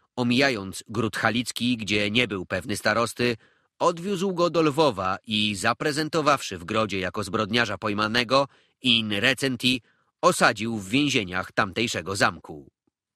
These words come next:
Ewaryst, jakkolwiek mu to w więzieniu przychodziło z trudnością, za pomocą przyjaciół i prawników, bronił się energicznie przeciw bratu i uciekał się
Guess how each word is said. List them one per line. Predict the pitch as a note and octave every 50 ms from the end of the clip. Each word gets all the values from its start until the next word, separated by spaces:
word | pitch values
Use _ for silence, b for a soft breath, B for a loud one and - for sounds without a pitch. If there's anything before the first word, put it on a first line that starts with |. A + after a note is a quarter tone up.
| _ _ _ _ _ B B B B B B B B B B B B
Ewaryst, | - B2 C3 A#2 C#3+ D#3+ F#3+ A3 A#3+ A3+ - - - - _ _ -
jakkolwiek | C3+ C#3+ - - - F#3+ F#3 D#3 E3 F3 -
mu | D#3 E3 D#3
to | - E3+ D#3+ D3+
w | C3 A#2 A#2
więzieniu | A2+ C#3+ D3+ C#3+ B2+ D3 F3 D#3 D3 C#3
przychodziło | C3+ - - D3 - D3+ C#3 C#3+ D3+ D3 C3+
z | -
trudnością, | - C#3+ A#2+ B2+ D#3+ F3+ E3+ - - D3 C3 B2 A2+ b b b b b b -
za | A#2+ D3 D3+
pomocą | C3+ C3+ C3+ C#3 - C#3 C3
przyjaciół | - - D3+ C#3 C#3 C#3+ C#3 C3+ - C3 C3+
i | - D3 -
prawników, | - C#3 C3+ A#2+ D#3 D3 - - D3 C3 - - _ _ _ _ _ _
bronił | - E3 F#3 F#3 E3+ D#3+ D#3 D#3 C3+
się | - E3 -
energicznie | - E3 D3+ D3 D3 D3 - B2+ - - F#2+ F#2 F2
przeciw | - G#2 - - G2+ F#2
bratu | G2 B2+ B2+ A#2+ - B2+ B2+ B2 A2 b b b b b _ _
i | D3+ D3+ D3+ D#3 - -
uciekał | E3 D#3+ - G#3+ G3 - G3 G3 F3+ E3
się | - - F3 E3+ E3+